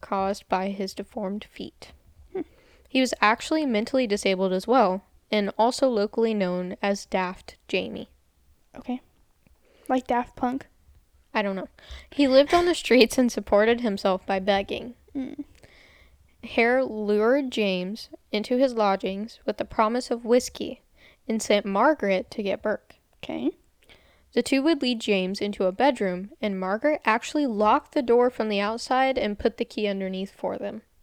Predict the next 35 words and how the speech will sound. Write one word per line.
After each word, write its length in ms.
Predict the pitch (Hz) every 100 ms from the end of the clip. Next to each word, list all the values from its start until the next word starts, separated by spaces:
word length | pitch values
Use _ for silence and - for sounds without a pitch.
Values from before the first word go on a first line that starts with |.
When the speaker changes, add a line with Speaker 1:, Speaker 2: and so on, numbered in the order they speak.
| _ _ -
Speaker 1:
so 120 | -
they 120 | 208
could 220 | 202 214 196
get 160 | 190
back 240 | 190 196 -
out. 180 | - - _ - 494
Speaker 2:
Oh. 120 | 403 - _ _ _ _ _ _ _ _ _ _ _ -
I 80 | 320
see 100 | 320
what 80 |
you're 100 | 247
saying. 280 | 262 - 269 -
Speaker 1:
Yeah. 160 | - - _ _ _ _ _ - - - - - _
Um, 460 | 220 220 202 196 214 _ _ _ -
James 360 | - 220 262 330
actually 420 | - 247 - 277
didn't 380 | 214 208 240 226
like 300 | 196 202 -
whiskey 360 | 262 - 269 269
as 160 | 277
much 260 | 277 269 -
as 100 | 262
the 140 | 269
other 180 | 269 277
victims. 640 | 262 254 - 302 359 - - _ _ _ _ _
He 180 | - 254
preferred 480 | 302 - 220 208 202
snuff, 580 | - 190 185 233 - -
which 200 | - 220
is 80 | 202
like 260 | 190 - -
dip 340 | 202 202 - -
or 220 | 262 190
smokeless 440 | 196 196 196 - 208
tobacco, 440 | - 226 - 254